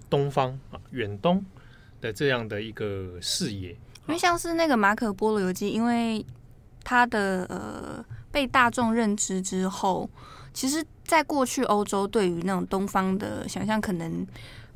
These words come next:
Speaker 2: 并没有觉得是一个比较文化先进的地方。
Speaker 1: 嗯，
Speaker 2: 那可是因为这个游记，让欧洲人可能就会觉得说，哦，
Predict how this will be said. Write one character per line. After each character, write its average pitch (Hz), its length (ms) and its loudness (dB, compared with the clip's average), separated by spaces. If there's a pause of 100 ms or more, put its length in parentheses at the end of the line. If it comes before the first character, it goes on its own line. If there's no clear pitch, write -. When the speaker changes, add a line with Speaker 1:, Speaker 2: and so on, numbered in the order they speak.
Speaker 2:
并 302 120 4
没 226 100 8
有 208 140 4
觉 180 180 0
得 185 100 -2
是 214 220 0
一 190 80 2
个 190 140 0
比 170 120 -10
较 180 600 -2 (460)
文 196 180 0
化 294 240 10
先 226 240 2
进 220 180 2
的 185 80 0
地 190 220 -4
方。 - 260 -6
Speaker 1:
嗯， 175 520 6
Speaker 2:
那 160 100 2
可 214 100 0
是 240 80 2
因 262 120 6
为 277 180 8
这 254 140 -2
个 226 100 4
游 190 240 2
记， 208 320 -2
让 226 320 4 (840)
欧 330 180 4
洲 370 180 8
人 226 160 8
可 196 120 0
能 180 120 0
就 202 80 0
会 220 100 0
觉 185 120 -4
得 185 140 -2
说， 190 220 -2
哦， 208 140 0